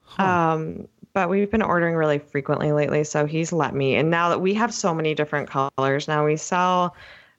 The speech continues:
Speaker 2: a really giant one, which is just black, and then we sell, like, a three-pack of, um, just, like, normal size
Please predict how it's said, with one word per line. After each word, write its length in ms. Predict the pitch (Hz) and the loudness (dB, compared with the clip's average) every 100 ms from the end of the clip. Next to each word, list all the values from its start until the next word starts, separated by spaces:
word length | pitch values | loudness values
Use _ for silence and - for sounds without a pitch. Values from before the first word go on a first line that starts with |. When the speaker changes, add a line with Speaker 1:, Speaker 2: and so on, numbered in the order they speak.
| _ _ _ 196 | _ _ _ -2
Speaker 2:
a 80 | |
really 280 | 196 220 233 | 0 2 0
giant 440 | 190 180 156 151 143 | 0 -2 0 -2 -2
one, 160 | 143 | -6
which 160 | 131 147 | -6 -10
is 100 | 143 | -14
just 260 | 139 - | -14 -12
black, 400 | - 123 123 123 - | -4 0 0 -2 -6
and 100 | 143 | -4
then 80 | 139 | -4
we 120 | 139 | -6
sell, 500 | - 139 135 139 131 | -4 -2 0 0 0
like, 140 | 139 139 | -2 -4
a 80 | |
three-pack 720 | 135 147 139 135 131 131 135 - | -8 -4 -4 -4 -4 -4 -4 -6
of, 580 | 139 139 131 127 143 - _ - | -4 -2 -2 -4 -10 -18 _ -8
um, 720 | 147 139 50 50 - 50 - - | -4 -2 -2 -4 -6 -10 -12 -12
just, 220 | 156 - | -8 -4
like, 120 | 139 | -2
normal 300 | 139 131 131 | 0 0 -2
size 400 | 135 135 135 | -2 -2 -2